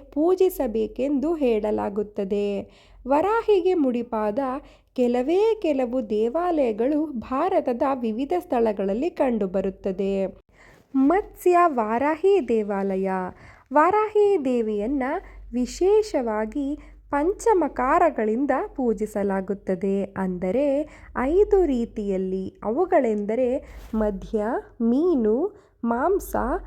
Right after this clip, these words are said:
ಕಾಳು ಹಾಗೂ ಮೈಥುನ. ವಾರಾಹಿ ದೇವಿಯು ಅಪರಿಮಿತ ಶಕ್ತಿಯುಳ್ಳ ದೇವಿ. ಹಾಗಾಗಿ ಬೇಡಿದ್ದೆಲ್ಲವನ್ನ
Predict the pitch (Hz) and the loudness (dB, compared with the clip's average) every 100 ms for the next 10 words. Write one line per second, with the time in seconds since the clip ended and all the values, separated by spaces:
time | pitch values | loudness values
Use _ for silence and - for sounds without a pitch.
0 | - - 262 294 349 247 294 440 - 214 | -12 -2 2 4 4 4 2 0 -4 -6
1 | 214 226 370 349 233 190 196 - 214 196 | -4 0 0 2 0 0 -4 -4 -2 0
2 | 190 185 180 - - 262 254 254 320 392 | -2 -4 -6 -10 -8 0 0 2 0 0
3 | 403 359 370 381 277 233 214 214 269 285 | 0 2 2 2 2 0 0 -2 -2 -2
4 | 269 302 - - 233 247 349 453 427 370 | -4 -6 -10 -12 -8 -4 0 2 2 2
5 | - 302 294 240 226 - 277 214 190 233 | 0 -4 -4 -6 -6 -6 -2 0 0 -2
6 | 220 190 185 185 196 196 196 202 196 185 | -2 -2 -2 0 0 0 -2 -4 -4 -2
7 | 262 302 226 233 311 427 - - 214 220 | -2 -4 -4 -4 -4 -6 -8 -12 -6 -2
8 | 254 339 415 392 254 302 - 214 254 285 | 0 4 4 4 2 6 6 6 0 -16